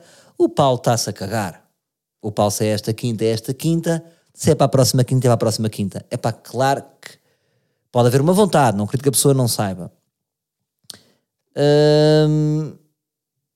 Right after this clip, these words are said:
são pequenas, são pequenas coisas de televisão, pronto. Mas, eh, só para vos dizer, pronto, é, é essa urgência cria-me ansiedade e eu não vou a essa urgência.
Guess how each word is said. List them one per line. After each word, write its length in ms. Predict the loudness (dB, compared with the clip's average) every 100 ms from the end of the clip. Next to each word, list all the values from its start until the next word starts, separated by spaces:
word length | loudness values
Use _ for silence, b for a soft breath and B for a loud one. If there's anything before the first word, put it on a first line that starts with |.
| _ _ _ _ _ _ _ -10
são 160 | -10
pequenas, 300 | -4 0 2
são 100 | 2
pequenas 320 | -2 -2 -2
coisas 220 | -2 -4 -6
de 60 |
televisão, 280 | -8 -12 -14 -10
pronto. 280 | -8 -8 -10 _ _ _ _ _ _ _ _ -6
Mas, 480 | 0 2 0 -6 -18 _ _ _ _ _ _ -2
eh, 160 | 0
só 140 | 0 0
para 120 | 0
vos 80 | 0
dizer, 260 | 2 2
pronto, 260 | 2 0 0
é, 80 | -4 -8 -14
é 120 | 0 2
essa 240 | 2 0
urgência 440 | -2 -2 -4 -4
cria-me 280 | -6 -2 0
ansiedade 340 | 0 0 -2 0
e 60 |
eu 40 | 0
não 160 | -2
vou 340 | -2 -4 -4 -4
a 60 |
essa 280 | -8 -12 -16
urgência. 180 | -18